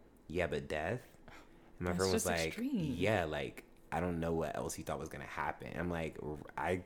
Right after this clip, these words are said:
Speaker 1: think I'm just so far
Speaker 2: Prison,
Speaker 1: removed
Speaker 2: maybe?
Speaker 1: from that."
Speaker 2: That seems extreme, too, but that's what I thought was coming.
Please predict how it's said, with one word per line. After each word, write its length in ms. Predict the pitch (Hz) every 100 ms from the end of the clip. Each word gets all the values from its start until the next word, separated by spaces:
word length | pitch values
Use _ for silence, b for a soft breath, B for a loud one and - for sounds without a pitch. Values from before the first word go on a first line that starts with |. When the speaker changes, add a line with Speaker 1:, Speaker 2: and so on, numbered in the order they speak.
| -
Speaker 1:
think 160 | 117 120
I'm 120 | 104
just 220 | 92 90 -
so 160 | 87
far 200 | - -
Speaker 2:
Prison, 220 | 214 240 392
Speaker 1:
removed 140 | 415
Speaker 2:
maybe? 120 | 453
Speaker 1:
from 180 | 453 254
that." 440 | 262 302 165 - 160
Speaker 2:
That 380 | 226 - - -
seems 180 | 247
extreme, 300 | 165 - 190
too, 220 | 160 233 180
but 260 | 147 -
that's 180 | 156 -
what 80 | 147
I 60 |
thought 260 | 147 151 226
was 80 | 185
coming. 380 | - 165 185